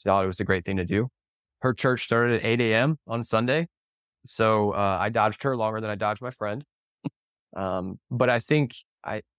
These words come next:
ended up started going, really was, didn't know what my family would think, but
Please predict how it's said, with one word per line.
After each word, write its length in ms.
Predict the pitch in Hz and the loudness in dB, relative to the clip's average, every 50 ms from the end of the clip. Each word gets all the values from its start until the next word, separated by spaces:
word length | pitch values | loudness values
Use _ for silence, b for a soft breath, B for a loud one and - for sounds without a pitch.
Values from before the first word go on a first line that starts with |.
| _ _ - | _ _ -2
ended 220 | 143 143 143 135 | 0 2 2 2
up 80 | 135 120 | 2 2
started 280 | - 147 135 131 113 98 | 2 2 2 4 2 2
going, 340 | 120 117 113 110 110 113 | 4 4 4 2 0 -2
really 240 | 107 123 135 139 139 | 0 0 0 0 0
was, 220 | 123 110 101 - - | -2 -4 -6 -10 -12
didn't 260 | - 127 131 123 117 | -10 -8 -6 -4 -4
know 80 | 117 | -2
what 140 | 120 113 104 | -2 -2 -2
my 80 | 107 104 | -2 -2
family 320 | - 117 110 110 113 107 | 0 0 0 0 0 -2
would 140 | 107 101 - | -2 -2 -2
think, 260 | - 110 104 104 104 - - | 0 0 0 0 -2 -2 0
but 180 | 98 95 90 | 0 0 0